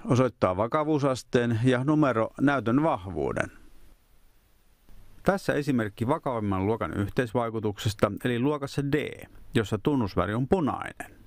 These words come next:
Tulkitaan koodi D neljä selväkieliseksi. D osoittaa vakavinta interaktioluokkaa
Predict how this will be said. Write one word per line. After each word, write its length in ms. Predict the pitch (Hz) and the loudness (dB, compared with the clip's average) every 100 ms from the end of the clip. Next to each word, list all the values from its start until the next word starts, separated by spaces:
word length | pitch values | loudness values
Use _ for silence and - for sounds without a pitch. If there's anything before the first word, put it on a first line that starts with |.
| - | 0
Tulkitaan 540 | 180 208 180 113 101 98 | 2 2 -2 -2 -2 -2
koodi 360 | 147 127 104 101 | -2 -2 -4 -2
D 180 | 127 113 | 0 0
neljä 300 | 117 110 98 | -2 -2 0
selväkieliseksi. 1040 | 151 113 101 - 78 - - - - - - - - - - 107 | 0 -2 -4 -4 -4 -6 -8 -10 -12 -10 -12 -12 -14 -16 -2 2
D 220 | 151 175 | 2 2
osoittaa 560 | 113 107 107 - - - | -2 -2 -4 -4 -4 -2
vakavinta 520 | 104 127 127 98 - | -2 -2 -4 -4 -4
interaktioluokkaa 1200 | 110 117 131 127 - 127 117 113 107 - - 107 | -2 0 0 -4 -2 0 2 0 -2 -4 0 0